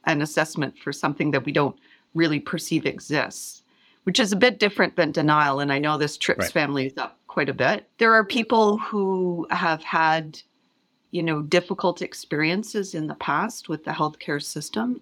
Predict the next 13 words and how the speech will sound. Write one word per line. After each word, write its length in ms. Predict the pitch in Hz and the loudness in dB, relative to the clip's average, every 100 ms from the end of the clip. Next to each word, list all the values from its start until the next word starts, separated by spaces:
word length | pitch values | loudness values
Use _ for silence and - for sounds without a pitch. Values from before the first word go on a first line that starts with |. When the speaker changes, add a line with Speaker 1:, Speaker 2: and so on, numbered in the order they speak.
| 160 | -4
Speaker 1:
and, 600 | 160 151 147 147 147 143 | -2 -2 -4 -4 -6 -4
um, 340 | 143 143 143 - _ _ _ | -4 -2 -4 -8 _ _ _
have, 360 | - 156 151 147 - - _ _ _ _ | -4 0 0 -2 -12 -20 _ _ _ _
you 120 | 160 | -6
know, 160 | 156 143 | -4 -4
a 60 | |
real 300 | 143 151 156 | -2 0 0
reticence. 920 | 135 160 185 - - 240 349 - - _ _ _ _ - | 2 2 0 -6 -4 -4 -4 -12 -20 _ _ _ _ 0
And, 280 | 196 190 185 | 4 4 4
and 280 | 208 185 180 | 4 4 2
so 280 | - 220 196 | 4 6 6
I 80 | 185 | 4
think, 320 | - 262 | 4 4